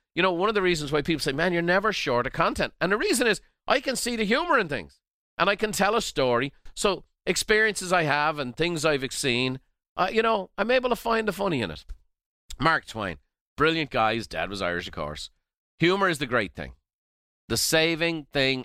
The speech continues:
after all. The minute it crops up, all our hardness yields and all our irritations and resentments flit away, and a sunny spirit takes their place." Uh, just think about that. Do we need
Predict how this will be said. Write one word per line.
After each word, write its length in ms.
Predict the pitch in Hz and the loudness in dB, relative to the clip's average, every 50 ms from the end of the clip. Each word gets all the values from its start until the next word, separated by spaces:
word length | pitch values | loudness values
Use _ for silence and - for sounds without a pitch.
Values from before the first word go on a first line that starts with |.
| - - | -2 -2
after 420 | 117 110 110 - - - 101 95 | 0 0 0 -4 -6 -8 -6 -6
all. 220 | 82 71 69 - _ _ _ _ _ _ _ _ _ _ _ _ - | -6 -8 -10 -12 _ _ _ _ _ _ _ _ _ _ _ _ -2
The 80 | 131 | 0
minute 260 | 127 147 175 190 190 180 | 2 2 2 2 0 -2
it 100 | 175 - | -4 -2
crops 400 | - 170 160 151 151 - - 143 | 0 2 2 2 2 -2 -4 -4
up, 220 | 135 123 - - | -4 -4 -4 -2
all 360 | - 135 143 156 170 175 160 - | 0 2 2 2 2 0 0 -2
our 200 | - 131 123 117 | 0 0 0 0
hardness 760 | - - - 190 208 208 208 185 170 185 180 165 - - - - _ _ _ _ | -2 -2 0 2 4 4 2 0 -2 -4 -4 -4 -4 -6 -8 -10 _ _ _ _
yields 640 | 113 117 127 127 120 117 120 127 131 - - - _ _ _ - | -4 0 0 2 2 2 0 0 -4 -8 -14 -16 _ _ _ -2
and 300 | 123 127 127 127 120 - - | 0 0 0 -2 -6 -4 -2
all 200 | 135 151 160 156 | 0 0 2 2
our 120 | 156 156 - | 0 0 0
irritations 760 | 156 160 151 147 135 - 160 135 139 127 - 135 120 113 | 0 0 0 0 0 0 0 2 2 0 -2 -6 -6 -6
and 160 | - - 120 113 | -6 -6 -4 -2
resentments 600 | 113 107 120 127 120 - - 117 110 101 - - - | -2 0 0 0 0 -2 -4 -8 -6 -6 -8 -10 -10
flit 220 | - - 127 120 113 | -4 -2 0 0 0
away, 360 | 107 104 87 78 71 69 - _ _ _ _ _ _ _ | 0 0 -2 -2 -2 -6 -12 _ _ _ _ _ _ _
and 120 | - 123 123 | -2 0 0
a 80 | 110 | 0
sunny 560 | - - - - 196 196 202 202 196 190 - - | 0 -2 0 2 2 2 2 0 -2 -4 -8 -8
spirit 560 | - - - - 190 156 127 104 92 - - _ _ _ | -10 -10 -4 0 0 0 2 0 -4 -6 -10 _ _ _
takes 260 | - 135 131 107 - | -2 -2 -2 -2 -2
their 140 | - - 104 | -6 -6 -6
place." 320 | - 107 85 76 - - - _ _ _ _ _ - - | -4 -4 -4 -4 -4 -8 -14 _ _ _ _ _ -10 -8
Uh, 100 | 175 - - _ _ | -8 -8 -10 _ _
just 180 | 202 214 - - | -4 -4 0 2
think 160 | 208 190 160 | 0 0 2
about 260 | 160 135 127 113 - | 0 0 0 0 0
that. 220 | - 117 92 73 - _ _ _ _ _ _ _ _ _ _ _ _ _ _ _ _ _ _ _ _ _ - | -2 -2 -2 -4 -8 _ _ _ _ _ _ _ _ _ _ _ _ _ _ _ _ _ _ _ _ _ -2
Do 100 | 139 143 | 0 2
we 180 | 147 160 175 | 4 2 2
need 340 | 175 170 165 160 147 117 | 2 2 0 0 -2 -4